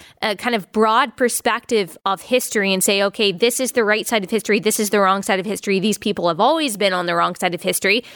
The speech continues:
because I disagree with their ideology. These people have always been on the right side of history." The fact of the matter is, is that these issues are different. And when we try to conflate these issues, uh, we actually end up lessening,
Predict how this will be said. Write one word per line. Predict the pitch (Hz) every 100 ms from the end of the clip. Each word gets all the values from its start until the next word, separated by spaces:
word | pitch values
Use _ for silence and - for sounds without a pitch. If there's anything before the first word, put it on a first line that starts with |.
| -
because | 220 233 214
I |
disagree | 196 202 - 175 190 196
with | 185 202
their | 190 180
ideology. | 190 185 185 175 180 214
These | 190 190
people | 214 202
have | 196
always | 214 202
been | 196
on | 185
the | 170 175
right | 247 302
side | 196 175
of |
history." | 196 170 180 175
The |
fact | 196 330 339
of | 277
the |
matter | 247 208 208
is, | 226 427 220
is | 240
that | 247 - - - -
these | 285 285
issues | 320 311 285
are | 254
different. | 214 370 - - -
And | 240
when | 277 254
we | 254
try | 240 294
to |
conflate | 262 240 185 277 494 -
these | 269 190
issues, | 190 - 202 202 - - -
uh, | - 247
we | 226 247 -
actually | 233 392 - 277 240 220 208 _
end | 233 285 262 - -
up | 208 269 180 - - -
lessening, | 185 196 294 381 277 202 160 190